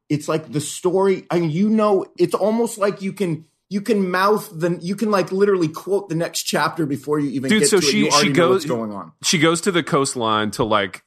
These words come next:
Speaker 2: work through some things emotionally that she's going through. And, uh, like, she goes to the bakery and there's a really nice guy there in a sweater who's, like, really down to earth.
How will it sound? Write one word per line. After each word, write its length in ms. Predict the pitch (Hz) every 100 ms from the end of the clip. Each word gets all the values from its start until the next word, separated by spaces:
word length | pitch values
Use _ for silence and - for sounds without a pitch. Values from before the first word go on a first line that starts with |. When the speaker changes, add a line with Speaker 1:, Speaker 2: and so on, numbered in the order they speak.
| -
Speaker 2:
work 260 | 110 107
through 160 | - 117
some 220 | 107 113
things 260 | 117 107 101
emotionally 540 | 95 90 - 101 85
that 100 | 82
she's 180 | - 90
going 280 | 95 85 82
through. 300 | 82 76 87 _ - -
And, 320 | 98 95 95
uh, 400 | 92 92 90 87 _ _ _ _ _
like, 140 | 117 117
she 120 | 127
goes 220 | 135 135
to 80 | 147
the 100 | 113
bakery 540 | 107 107 113 101 95
and 80 | 95
there's 160 | 92 104
a 60 |
really 240 | 95 101 101
nice 220 | 95 92
guy 240 | 101 92
there 160 | 95 90
in 80 | 87
a 60 |
sweater 460 | - 104 92 90 87
who's, 200 | 98 90
like, 200 | 95 95
really 200 | 104 101
down 240 | 101 95
to 40 | 95
earth. 380 | 92 101 -